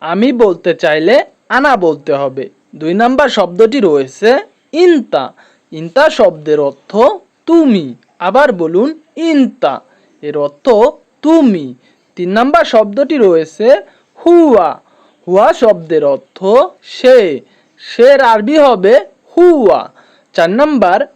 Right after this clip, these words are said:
আরবি শব্দটি রয়েছে হাগ্গে। হাগ্গে শব্দের অর্থ আমার।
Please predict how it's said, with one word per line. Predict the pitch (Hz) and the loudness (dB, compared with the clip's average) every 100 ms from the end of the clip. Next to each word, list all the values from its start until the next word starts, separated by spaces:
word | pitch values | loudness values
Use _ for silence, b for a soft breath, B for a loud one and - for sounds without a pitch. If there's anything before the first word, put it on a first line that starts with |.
| _ | _
আরবি | 185 175 180 277 | -4 -4 -4 -6
শব্দটি | 262 196 180 196 240 294 | -2 -2 0 0 0 2
রয়েছে | 196 165 - 220 330 - _ | 0 0 -2 -2 -2 -4 _
হাগ্গে। | - 269 311 220 175 147 123 - b b b | -6 0 0 -2 -8 -8 -8 -12 b b b
হাগ্গে | 165 185 208 302 | -4 -2 2 2
শব্দের | - 202 165 151 143 | 2 -2 -2 -4 -4
অর্থ | 139 135 _ - 220 277 392 _ - 254 | -4 -6 _ -6 0 0 -2 _ -8 -2
আমার। | 277 220 160 131 | 0 0 -2 -4